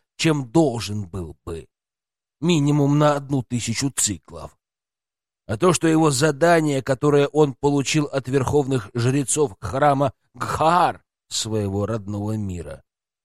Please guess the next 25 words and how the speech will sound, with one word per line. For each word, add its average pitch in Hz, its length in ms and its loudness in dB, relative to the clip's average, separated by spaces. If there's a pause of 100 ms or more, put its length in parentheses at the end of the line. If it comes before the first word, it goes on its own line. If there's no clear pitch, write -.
так 175 240 -2
и 220 40 0
останется 120 680 -4
невыполненным. 78 1000 -8 (1300)
Он 151 160 2
оглянулся 190 600 2
на 170 140 2
бредущего 165 600 0
следом 151 400 -2
за 131 140 -4
ним 139 220 -6
Кара, 156 520 2 (380)
разумного, 165 680 2
которого 170 420 0
он 165 280 0
подобрал 156 500 2
в 113 80 -4
зловонной 143 640 0
реке. 127 480 -2 (840)
Сначала, 185 720 2
когда 151 280 -2
он 175 280 2
заметил 151 580 0
этого 151 400 -2
умирающего 147 840 -2